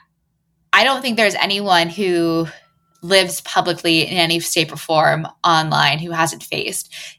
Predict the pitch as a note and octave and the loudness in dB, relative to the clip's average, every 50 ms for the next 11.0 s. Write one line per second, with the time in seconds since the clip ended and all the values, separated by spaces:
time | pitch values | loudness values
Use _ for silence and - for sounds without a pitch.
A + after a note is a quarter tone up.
0 | _ _ - F3+ F#3 G3 B3+ D4 D#4 D4 B3+ A3+ A3 G3+ E3 F3 E3+ D#3+ E3 E3 | _ _ -18 -10 -6 0 2 2 4 4 4 2 2 2 0 0 2 2 4 2
1 | E3 E3 D#3+ D#3+ - - D3+ A#2+ B2 D3 - - D#3 D#3 D3+ D3 C#3 C3 D#3 E3 | 2 2 0 0 -2 0 0 0 0 0 2 2 2 4 2 2 0 0 0 0
2 | D3 C#3 A#2+ A#2+ - - - - B2 B2+ A#2+ - - _ - - - - _ _ | 0 2 2 2 0 -2 -4 -2 0 0 0 -2 -6 _ -20 -20 -20 -20 _ _
3 | - F3 G3+ G#3+ G#3+ G3+ - - - G3+ A3 A#3+ C4 - - A3+ A3+ A#3 A#3 F#3+ | -2 0 2 2 2 0 -2 -4 -2 -2 0 0 -2 0 2 2 4 4 2 2
4 | F#3 F3+ - - - - D#3+ F#3 A3+ F3 - - - C#3+ E3+ D#3 F#3 G#3 A3 F3+ | -2 -6 -6 -6 -4 0 0 0 0 0 -2 -4 -2 2 2 4 4 4 2 0
5 | G3 G3+ G#3 G3 F#3 F3 E3+ F3 F3+ F#3 F#3 F3+ F3 E3+ E3+ D#3+ - - _ _ | 0 0 0 0 0 2 4 4 6 6 4 4 2 2 0 -2 -6 -12 _ _
6 | _ - _ _ _ _ - - G#3+ C4 D#4+ E4 D#4+ D#4 D4 D4+ C#4 C4+ G3+ A3 | _ -20 _ _ _ _ 0 2 4 4 4 2 0 -4 -4 -2 -4 -2 -2 0
7 | A#3 A#3 A3 - - - G#3+ F#3 F#3 F#3+ F#3 F3 D#3+ E3+ G3 - E3+ E3+ E3 E3+ | 0 0 0 -2 -2 -4 -4 -2 -2 0 0 2 2 2 2 0 0 0 2 2
8 | F#3 - F#3 F#3 F3 E3 - - - - E3+ E3+ F3+ F3 - F3 E3+ - - E3+ | 2 2 0 -2 -4 -4 -4 -8 -10 -10 -8 -8 -6 -4 -4 -4 -2 -2 -2 -2
9 | D#3 - - - - D#3+ D#3 E3 F#3 F3 E3+ D#3 D3+ D#3 D3+ D#3 D#3 F#3+ A#3+ C#4+ | -4 -4 -8 -6 -4 0 2 4 4 4 4 2 -2 -4 -2 0 2 4 4 4
10 | D#4+ E4 E4 - _ _ _ _ _ _ _ _ - - A#3 A3 A3 A3+ A3 - | 2 0 -4 -4 _ _ _ _ _ _ _ _ 0 4 4 4 4 4 0 -4